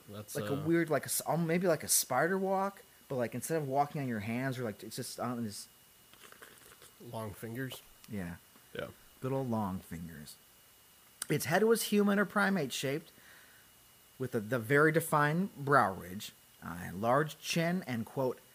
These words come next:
Speaker 2: "tight-lipped human mouth." So maybe real puckered, pulled back.
Speaker 1: Mm-hmm.
Speaker 2: Um, its head was human, I said that already. The couple drove closer, expecting to see the reflection of its eyes,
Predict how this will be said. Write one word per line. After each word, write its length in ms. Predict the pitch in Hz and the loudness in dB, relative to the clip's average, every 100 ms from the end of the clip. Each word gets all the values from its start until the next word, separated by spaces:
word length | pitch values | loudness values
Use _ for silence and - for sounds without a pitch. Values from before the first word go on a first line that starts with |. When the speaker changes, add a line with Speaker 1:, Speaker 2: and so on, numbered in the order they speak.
| - - - - | -20 -20 -20 -12
Speaker 2:
"tight-lipped 920 | - 170 190 - 143 160 170 - - - - - - - | 0 2 2 0 2 2 2 -6 -18 -18 -20 -20 -20 -20
human 560 | - - 160 156 151 123 | -20 -8 -4 -2 0 -2
mouth." 340 | 101 - - - - - - - - - - - - | -2 -6 -16 -20 -20 -20 -20 -20 -20 -20 -20 -20 -20
So 140 | - 120 | -14 -6
maybe 160 | 120 | -4
real 240 | 107 110 98 | -4 -4 -6
puckered, 460 | - 117 - 110 110 - - | -8 -8 -4 -6 -8 -14 -20
pulled 300 | - 117 98 | -12 -10 -6
back. 340 | 110 113 107 - - - - - - | -4 -4 -4 -10 -20 -20 -20 -20 -12
Speaker 1:
Mm-hmm. 420 | 110 92 101 - | -10 -8 -10 -8
Speaker 2:
Um, 200 | 92 90 | -8 -6
its 160 | 95 113 | -6 -6
head 180 | 147 151 | -2 0
was 220 | 160 156 | 0 -2
human, 260 | 151 147 151 | -4 -2 -4
I 80 | |
said 200 | 135 117 | -6 -6
that 120 | 98 92 | -6 -6
already. 260 | 92 98 - - - | -6 -6 -10 -16 -6
The 80 | 156 | -4
couple 340 | 156 233 240 | 4 6 6
drove 320 | 175 170 214 | 6 8 8
closer, 460 | - 220 233 269 143 | 6 4 6 6 2
expecting 480 | 98 - 180 - 196 | 0 0 0 2 -2
to 60 | |
see 140 | 170 185 | 4 4
the 120 | 165 | 4
reflection 500 | 139 - 175 - 170 | 0 0 0 0 0
of 80 | 143 | 0
its 140 | 139 | 0
eyes, 580 | 131 127 67 50 53 - | 2 2 0 -4 -10 -12